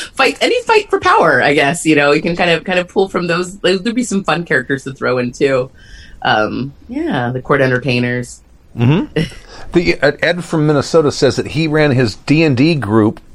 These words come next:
Speaker 2: into, he, he had the, his D and D group travel to the, I think he means Emerald Empire, um, which is the, the setting for L five R, and, and, and threw, and threw them into court politics.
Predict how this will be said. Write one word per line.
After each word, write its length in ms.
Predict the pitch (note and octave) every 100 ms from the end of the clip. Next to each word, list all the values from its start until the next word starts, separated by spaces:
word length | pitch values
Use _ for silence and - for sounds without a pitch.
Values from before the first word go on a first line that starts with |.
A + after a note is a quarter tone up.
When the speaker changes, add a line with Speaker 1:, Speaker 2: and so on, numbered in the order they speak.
| - - - - - -
Speaker 2:
into, 680 | D3 D#3 D#3 - C3+ B2+ G2
he, 340 | G#2 A2 G#2
he 160 | - G2 C#3+
had 180 | E3 C#3
the, 80 |
his 200 | B2 C3
D 120 | G#2 C3+
and 80 |
D 80 | C3+
group 300 | A#2+ A2+ G#2+
travel 500 | - C3 C#3 A#2+ G#2+ -
to 120 | - -
the, 160 | G#2
I 80 | F2
think 160 | F2 G#2
he 60 |
means 160 | A2 F#2
Emerald 380 | G#2 A2 A2+ A2+
Empire, 420 | A#2 A#2+ A2+ B2+ - - - - -
um, 300 | A2+ G#2+ G2
which 220 | A#2 A#2
is 100 | A2
the, 220 | A#2 G#2 F#2 - - - - - F2+
the 220 | A2+ G#2+ G2+
setting 320 | - C3 A#2+
for 160 | G#2+ A2
L 100 | G#2+
five 240 | A2+ F#2+
R, 320 | F#2+ G2+ B2+ - - - - - - -
and, 300 | A#2 A2+ G#2+ -
and, 340 | A2 A2 F#2 -
and 180 | A#2
threw, 380 | - - A#2 B2
and 280 | - A2 F#2+
threw 580 | - - - - B2+ B2
them 160 | A#2+ A#2
into 180 | G#2+
court 300 | - - A#2
politics. 680 | - A2 G#2+ F2+ F#2 F2+ -